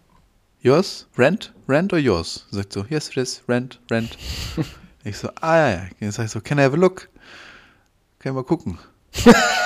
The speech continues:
Ja. Und dann sagt sie so, "Yes, yes, look, look." Und dann, dann fische ich so mit meinem Daumen so über diese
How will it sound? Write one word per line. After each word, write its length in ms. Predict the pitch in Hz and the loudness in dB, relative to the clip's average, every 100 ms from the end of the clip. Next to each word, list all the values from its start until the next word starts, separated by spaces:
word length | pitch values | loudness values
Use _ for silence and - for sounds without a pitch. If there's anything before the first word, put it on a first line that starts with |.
| 740 - - - - - | -2 -2 -2 0 2 2
Ja. 220 | 107 120 - - - - - - - - - 226 214 165 127 - | 0 -4 0 2 2 0 -2 -4 -6 -6 0 2 2 0 -6 0
Und 80 | |
dann 100 | 120 | 4
sagt 160 | 123 127 | 4 4
sie 60 | 127 | 0
so, 80 | 123 | 0
"Yes, 340 | 131 180 190 | 4 4 6
yes, 420 | 160 151 - - - | 4 2 0 -10 -4
look, 240 | 151 147 | -4 -2
look." 140 | 139 135 - _ _ _ - - - - - - - _ - - 240 - - - | -8 -12 -16 _ _ _ -20 -18 -20 -18 -20 -20 -20 _ -2 2 2 0 -16 -2
Und 80 | 113 | 0
dann, 200 | 104 98 _ _ _ _ _ - | 0 -2 _ _ _ _ _ -8
dann 140 | 113 | -6
fische 240 | 107 147 151 | -2 -2 -2
ich 60 | |
so 120 | 143 | -2
mit 100 | 127 | -2
meinem 240 | 113 110 110 | 0 0 2
Daumen 300 | 110 139 151 | 2 2 2
so 100 | 131 | -2
über 220 | 123 117 | 2 4
diese 420 | 113 107 104 101 | 4 4 4 4